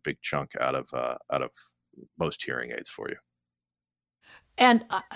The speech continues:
Speaker 2: I, I wanted to just step back in terms of working with, it, it's usually an audiologist that
Speaker 1: Mm-hmm.
Speaker 2: helps you. Uh,
Speaker 1: Correct.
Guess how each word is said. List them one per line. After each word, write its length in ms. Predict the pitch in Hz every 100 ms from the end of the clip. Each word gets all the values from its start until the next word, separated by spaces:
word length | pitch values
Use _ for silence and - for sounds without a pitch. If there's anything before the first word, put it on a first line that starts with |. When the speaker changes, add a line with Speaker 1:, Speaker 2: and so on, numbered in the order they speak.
| -
Speaker 2:
I, 220 | 214 233 226
I 120 | 226
wanted 280 | 226 262 277
to 80 | 208
just 240 | 180 302 -
step 360 | - 233 -
back 360 | 170 196 214 208
in 160 | 175
terms 420 | 160 196 190 185 175
of 140 | 147
working 600 | 151 180 202 202 175 165
with, 520 | 160 170 175 165 - -
it, 240 | - 185 -
it's 200 | 190 -
usually 280 | 226 220 196
an 80 |
audiologist 920 | 170 165 175 165 165 196 196 208 196 -
that 160 | 180
Speaker 1:
Mm-hmm. 100 | 156
Speaker 2:
helps 260 | 208 202 -
you. 180 | 185 180 - - - - -
Uh, 60 |
Speaker 1:
Correct. 280 | - 71 -